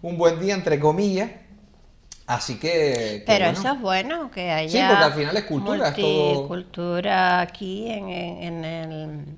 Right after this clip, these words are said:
Speaker 2: en, en el municipio y que la
Speaker 1: Ujú.
Speaker 2: gente se mueva y que tenga varias opciones de asistir a lo que le gusta y de, ¿sabes? Que no es que haya un...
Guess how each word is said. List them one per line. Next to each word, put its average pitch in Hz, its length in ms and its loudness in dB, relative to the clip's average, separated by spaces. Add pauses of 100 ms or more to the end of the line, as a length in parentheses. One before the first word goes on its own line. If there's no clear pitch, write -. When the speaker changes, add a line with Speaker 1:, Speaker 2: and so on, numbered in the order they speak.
Speaker 2:
en, 143 640 -10 (300)
en 160 120 -10
el 156 120 -6
municipio 156 760 -8
y 175 80 -6
que 170 200 -8
la 156 120 -6
Speaker 1:
Ujú. 120 80 -8
Speaker 2:
gente 151 240 -10
se - 160 -14
mueva 214 440 -4
y 190 60 -10
que 185 120 -8
tenga 180 380 -6 (280)
varias 190 360 -2
opciones 226 540 -8
de 185 60 -10
asistir 180 520 -10
a 190 40 -6
lo 196 120 -8
que 196 100 -8
le 175 100 -8
gusta 220 500 -10
y 190 80 -6
de, 175 240 -6
¿sabes? 233 420 -8 (380)
Que 180 160 -4
no 185 300 -2
es 196 60 -8
que 208 120 -6
haya 180 300 0
un... 165 340 -8